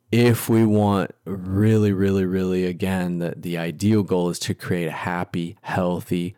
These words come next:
super smart, really creative child and bring a really balanced, happy kid into this world. And that's the ideal. And so we're working at this level. We're nourishing the body, okay? Number four, the fourth principle, we wanna stimulate the vital force.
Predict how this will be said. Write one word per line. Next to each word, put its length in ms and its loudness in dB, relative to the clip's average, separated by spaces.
super 480 -2
smart, 600 -2
really 460 -2
creative 480 -4
child 560 0
and 100 -4
bring 200 -4
a 40 -2
really 260 0
balanced, 500 -6
happy 280 -6
kid 340 -2
into 260 -4
this 240 -8
world. 280 2
And 120 -4
that's 320 -2
the 160 0
ideal. 680 2
And 200 -6
so 580 0
we're 160 0
working 400 -2
at 160 -4
this 260 -6
level. 320 -2
We're 120 -4
nourishing 680 0
the 80 -6
body, 360 -6
okay? 320 -2
Number 400 0
four, 720 -2
the 100 -4
fourth 380 0
principle, 720 -4
we 100 -2
wanna 220 0
stimulate 640 0
the 80 -2
vital 280 -8
force. 540 -14